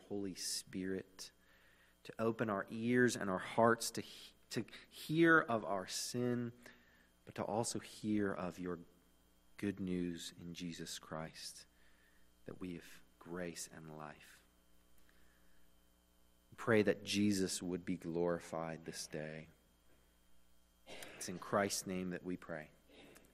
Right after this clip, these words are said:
Amen. Well, as we look at this psalm,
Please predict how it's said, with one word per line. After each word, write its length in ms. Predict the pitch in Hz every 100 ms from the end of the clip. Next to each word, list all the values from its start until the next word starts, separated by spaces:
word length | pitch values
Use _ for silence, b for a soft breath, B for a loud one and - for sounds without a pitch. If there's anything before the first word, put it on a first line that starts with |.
| B _ - 80
Amen. 260 | 87 92 85 - - _ - - _ _ - - _ - - - - - - - - b b b b b -
Well, 80 | 143
as 80 | 143
we 280 | 156 - - - - - - - - - _
look 240 | 160 240 220
at 80 |
this 280 | 165 - -
psalm, 440 | 170 160 123 113